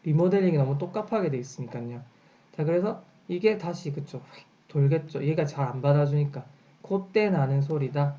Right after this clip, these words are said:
스티프할 때 나는 소리다 라고 생각을 해주시면 됩니다. 당연히 에이에스에서는 심실비대가 나타났기 때문에 나타날 수 있는 소리입니다. 자, 그 다음에 또 하나가 있죠. 이젝션 시스톨릭 머머라는 게 있습니다.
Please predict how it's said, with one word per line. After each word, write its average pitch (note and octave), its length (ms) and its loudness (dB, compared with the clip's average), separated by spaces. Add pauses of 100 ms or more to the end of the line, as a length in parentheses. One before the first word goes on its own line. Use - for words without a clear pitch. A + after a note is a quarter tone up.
(200)
스티프할 G#3+ 500 -2
때 E3 120 0
나는 C3 240 -2
소리다 C#3+ 440 0
라고 B2 200 -4
생각을 D3+ 340 0
해주시면 D3+ 420 -2
됩니다. A#2 480 -8 (380)
당연히 F#3+ 480 0
에이에스에서는 D3+ 840 -2 (300)
심실비대가 F3 680 0
나타났기 C#3 600 -6
때문에 F3+ 400 0
나타날 C#3 380 -2
수 C#3 140 -10
있는 C3 120 -10
소리입니다. C#3 680 -4 (1800)
자, - 120 -20 (120)
그 E3 120 -6
다음에 F#3 360 2
또 E3 140 0
하나가 C3+ 300 0
있죠. B2 380 -10 (100)
이젝션 F3+ 680 -2
시스톨릭 D3+ 460 -2
머머라는 C3 500 0
게 C3+ 60 -4
있습니다. A#2 500 -10